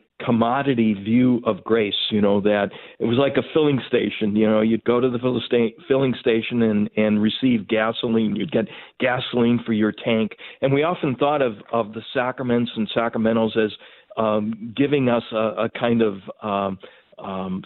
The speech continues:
fuel for ourselves. And I, I think it's better to think of grace more in terms of a relationship. You know, we, we use the word, um, uh, grace in, in,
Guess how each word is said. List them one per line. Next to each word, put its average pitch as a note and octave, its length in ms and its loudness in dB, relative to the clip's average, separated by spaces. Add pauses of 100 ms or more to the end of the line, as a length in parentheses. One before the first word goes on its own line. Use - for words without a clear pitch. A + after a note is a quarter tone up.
(140)
fuel C#3 560 2
for A2 180 2
ourselves. G2+ 580 -4 (480)
And C#3 420 0
I, C#3+ 260 -4
I D#3 120 0
think A#3 220 0
it's D#3 260 -2
better D3 420 0 (320)
to C3+ 180 0
think F3 220 0
of A#2+ 140 0
grace B2+ 320 0 (140)
more C3 320 2
in A#2 240 0
terms B2+ 460 0
of A2+ 180 2 (180)
a G#2+ 280 2
relationship. A2+ 920 -2 (380)
You A#2+ 80 0
know, A#2 120 4
we, A#2+ 400 2
we B2+ 100 2
use D3+ 280 2
the C3+ 80 0
word, A#2+ 480 0 (100)
um, G#2+ 420 -2 (220)
uh, G#2 200 -8
grace A#2+ 340 0 (100)
in, G#2+ 300 -2
in, G#2 560 -2